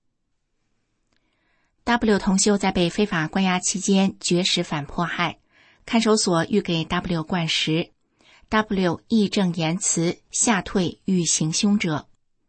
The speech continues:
我们找到 W 的丈夫，给他讲新闻出版署五十号令废除了对法轮功书籍的出版禁令，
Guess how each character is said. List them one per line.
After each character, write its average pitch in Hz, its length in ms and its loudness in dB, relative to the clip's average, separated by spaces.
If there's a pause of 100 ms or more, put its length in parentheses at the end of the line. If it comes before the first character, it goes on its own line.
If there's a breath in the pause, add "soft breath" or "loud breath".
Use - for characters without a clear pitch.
(400)
我 202 100 4
们 220 80 6
找 196 180 2
到 175 180 0
W 202 360 0
的 165 140 -2
丈 175 260 0
夫， - 300 -6 (400 soft breath)
给 196 100 -2
他 208 240 2
讲 156 380 -2 (160)
新 - 220 2
闻 196 120 2
出 196 160 -2
版 185 220 0
署 165 340 -2
五 156 100 -4
十 151 180 -2
号 196 260 0
令 196 280 0 (360 soft breath)
废 247 280 2
除 175 220 -2
了 175 140 -2
对 170 240 -2
法 156 180 -4
轮 160 140 -2
功 214 240 2
书 220 240 2
籍 180 160 -2
的 165 160 -4
出 - 200 -4
版 156 240 -2
禁 170 300 -2
令， 170 240 -4